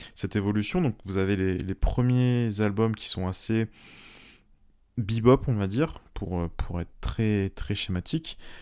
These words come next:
comme avec, euh, East Coast Love Affair et Into It, qui est un album chez, chez Criss Cross. Euh, donc c'est, voilà, beaucoup de standards, euh, un son, euh,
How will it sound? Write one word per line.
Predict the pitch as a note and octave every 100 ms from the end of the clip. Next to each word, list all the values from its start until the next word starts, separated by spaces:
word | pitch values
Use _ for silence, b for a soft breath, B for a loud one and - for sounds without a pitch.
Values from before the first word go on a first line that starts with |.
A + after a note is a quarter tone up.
| B B
comme | - G2+
avec, | F#2+ F#2 - G2
euh, | F2+ E2+ -
East | A2+ -
Coast | - G#2 -
Love | F#2+ F2+
Affair | F2+ - A2 G#2+ G#2 G#2 -
et | F#2 F2+ F#2+ -
Into | G#2 G2+ -
It, | C3 - -
qui | -
est |
un | E2+
album | F2+ F#2+
chez, | - F2+ F2+
chez | - -
Criss | - G2+ -
Cross. | - C#3+ - - B B B B B B B
Euh, | - D#2+ E2+
donc | F2+
c'est, | - E2
voilà, | F2+ -
beaucoup | F2+ -
de | -
standards, | - G2+ F#2+ G2 G#2 G#2 G2+
euh, | F2+ E2+ E2+ E2 E2+ E2+ - - -
un | F2
son, | - - G#2 G2+
euh, | F#2 E2+